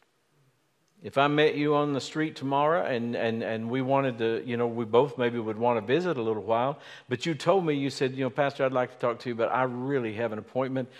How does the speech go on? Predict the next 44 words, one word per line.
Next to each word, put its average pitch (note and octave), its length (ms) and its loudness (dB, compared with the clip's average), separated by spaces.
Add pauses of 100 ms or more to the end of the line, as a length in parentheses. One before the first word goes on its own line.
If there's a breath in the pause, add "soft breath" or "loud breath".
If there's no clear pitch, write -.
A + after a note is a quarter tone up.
(580 loud breath)
I - 80 -4
can't D3 340 -4
be A#2+ 160 2
late. A#2+ 380 2
I've A#2+ 160 0
gotta A2+ 240 2
go. A#2 420 2
I've, G2 220 -8 (340)
I've G2+ 140 -6
just B2 260 -2
got - 240 -2
time A2+ 220 -2
to G2+ 80 -4
get G#2 240 -4
there. G2+ 280 0 (460)
I'll A2+ 160 2
talk A2+ 280 -2
to G#2+ 100 -6
you G2+ 80 -2
later." G2 380 -4 (300 soft breath)
Well, D3 120 6
I'm E3 80 4
not G#3 160 6
gonna F3+ 140 0
be C3+ 120 0
offended G#2+ 380 -4
about - 260 -10
that, - 300 -10 (1160 loud breath)
but B2+ 160 6
I, C3 120 8
what C#3+ 200 6
I'm D3 140 4
gonna C#3+ 240 4
realize B2 540 4
is G#2 260 0 (240 loud breath)
that G2+ 160 -6
there's A2 180 0
something B2+ 360 -2
else A#2+ 180 -6
you've A2+ 100 -8
got G#2+ 160 -2
to G2+ 120 -6
attend E2+ 380 -10
to. - 200 -18